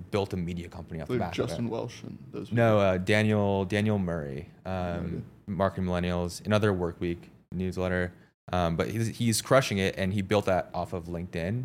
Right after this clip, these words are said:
Speaker 1: and he kinda got in during that wave of organic reach. So that was the original reason.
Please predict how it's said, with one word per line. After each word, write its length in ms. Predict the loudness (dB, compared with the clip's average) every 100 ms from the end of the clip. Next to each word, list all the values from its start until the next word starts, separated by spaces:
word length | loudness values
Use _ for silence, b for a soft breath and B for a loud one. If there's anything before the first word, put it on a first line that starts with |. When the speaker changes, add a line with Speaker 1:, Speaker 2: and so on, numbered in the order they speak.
| -8
Speaker 1:
and 480 | -6 -4 -2 -4 -6 B B _ -6
he 60 | 0
kinda 160 | 2
got 240 | 4 4 4
in 460 | 2 -2 -4 -4
during 260 | 0 2 2
that 160 | 0 -2
wave 280 | -2 -2 -2
of 80 | -2
organic 380 | -4 -4 -4
reach. 340 | -2 0 -2 -6 -16 _ _ -20 -20 -20 -20 -20 _
So 280 | 2 4 6
that 220 | 6 6
was 140 | 6 6
the 100 | 4
original 340 | 4 2 2
reason. 400 | 4 4 2 0